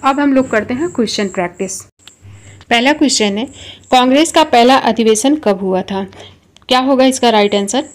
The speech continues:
इसका right answer बनेगा option number ए, अठारह सौ पचासी में। कांग्रेस का पहला अधिवेशन होता है अठारह सौ पचासी ईस्वी में, और कहाँ हुआ था, तो बम्बई में हुआ था। Second question है, कांग्रेस के पहले अध्यक्ष कौन बने थे? तो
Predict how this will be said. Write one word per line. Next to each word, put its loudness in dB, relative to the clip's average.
इसका 0
right 2
answer 2
बनेगा 0
option 0
number 2
ए, -4
अठारह 2
सौ -2
पचासी -2
में। -6
कांग्रेस 2
का 2
पहला 2
अधिवेशन 0
होता 0
है -4
अठारह 0
सौ -2
पचासी -2
ईस्वी -6
में, -8
और -2
कहाँ -2
हुआ 0
था, -4
तो -2
बम्बई 0
में -4
हुआ -6
था। -10
Second 0
question 4
है, 4
कांग्रेस 2
के 0
पहले 2
अध्यक्ष 0
कौन 0
बने 0
थे? -4
तो -20